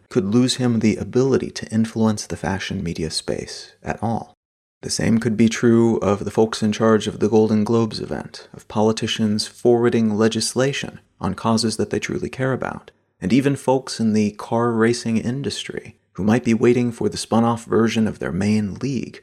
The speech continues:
to begin to flourish before they can replace the old formula's way of doing things with the more desirable methods, by their standards at least, utilized by the new one. That said, greenwashing,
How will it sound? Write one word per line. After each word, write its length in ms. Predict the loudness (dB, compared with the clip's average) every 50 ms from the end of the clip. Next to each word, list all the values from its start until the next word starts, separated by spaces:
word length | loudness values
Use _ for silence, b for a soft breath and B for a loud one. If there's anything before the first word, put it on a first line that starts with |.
| _ _
to 80 | -8 -8
begin 240 | -4 -4 -2 -4 -4
to 60 | -4
flourish 580 | 0 0 2 2 2 -2 -4 -8 -12 -12 -12 -14
before 300 | _ -6 2 6 6 6
they 120 | 6 4 2
can 140 | 2 2
replace 400 | 2 2 2 2 0 0 0 0
the 140 | -4 -4 0
old 260 | 2 4 2 2 2
formula's 560 | -2 0 2 2 4 4 4 4 4 2 2 0
way 200 | 0 2 2 0
of 100 | 0 -2
doing 300 | -4 -4 -2 -4 -4 -6
things 500 | -6 -8 -8 -8 -8 -12 -16 -20 -20 _ _ _
with 200 | 0 0 2 2
the 100 | 2 4
more 200 | 6 4 4 4
desirable 540 | 2 0 0 0 2 2 0 0 0 -2
methods, 600 | -2 -2 -4 -4 -4 -8 -8 -8 -10 -14 -14 -14 -4
by 180 | -2 0 2 2
their 260 | 4 2 2 2 -2
standards 480 | -4 -6 -4 -4 -4 -4 -6 -4 -6 -6
at 100 | -6 -4
least, 420 | -6 -6 -6 -8 -14 -18 -18 -20 _ _ _
utilized 560 | -2 2 4 6 6 6 6 4 2 0 -2
by 380 | -4 -6 -6 -6 -10 -12 -16 -12
the 100 | -8 -2
new 160 | 0 0 0
one. 300 | 0 -2 -6 -10 -10 -18 -20 _ _ _ _ _ _ _ _ _ _ _ 0
That 200 | 0 0 0 -2
said, 480 | -2 0 2 2 2 0 0 -4 -12 _ _ -14
greenwashing, 960 | -4 -2 0 0 0 0 0 0 0 0 -2 -4 -6 -6 -8 -8 -10 -12 -20